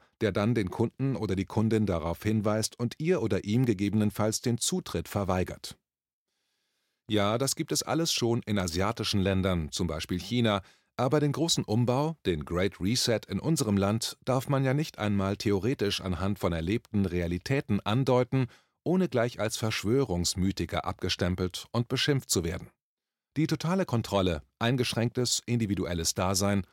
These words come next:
Unterjochung, Manipulation der Massen sind kein neues gesellschaftliches Phänomen.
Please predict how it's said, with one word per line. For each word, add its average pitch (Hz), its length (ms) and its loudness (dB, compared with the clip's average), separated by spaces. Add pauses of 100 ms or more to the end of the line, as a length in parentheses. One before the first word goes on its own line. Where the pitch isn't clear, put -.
(140)
Unterjochung, 127 800 2
Manipulation 127 720 2
der 117 140 2
Massen 98 400 2 (260)
sind 156 260 0
kein 143 280 0
neues 123 420 2
gesellschaftliches 87 800 -4
Phänomen. 85 480 -2